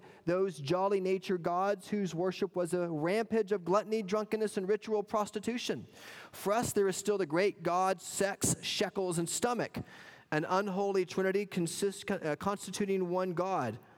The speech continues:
the self. And other enslaving trios are pleasure, possessions, and position, whose worship is described as the lust of the flesh and the left, uh, lust of the eyes and the pride of life in First John chapter two. Football, oh,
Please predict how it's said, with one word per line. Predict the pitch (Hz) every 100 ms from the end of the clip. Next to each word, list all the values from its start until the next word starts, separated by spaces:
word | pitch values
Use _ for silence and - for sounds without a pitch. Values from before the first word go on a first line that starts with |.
| _ -
the | 143
self. | 151 - 185 127 - - - _ _ _ _ _ _ - - - -
And | 165
other | 185 202 202 165
enslaving | 170 156 185 180 170 175 170 165 -
trios | - 175 175 170 196 165
are | 143
pleasure, | - 180 175 170
possessions, | 185 165 170 170 180 165
and | 165 160
position, | 151 175 208 160
whose | 135 151
worship | 143 165 180 190
is | 160 151
described | 147 - 156 156 165
as | 151 151
the | 135
lust | 139 156 -
of | 156
the |
flesh | 135 151 156 180 165
and |
the | 131
left, | 139 135 147 -
uh, | 135
lust | 147 160 165
of | 147
the | 139
eyes | 135 156
and | 160
the | 147
pride | 175
of | 170
life | 175 220 185 -
in |
First | 135 123 123
John | - 127 123
chapter | 131 - 127
two. | - 135 131 - - - - - - - - - -
Football, | - - 208 175 190 196 226 247 - - - - _ _ -
oh, | 147 135 117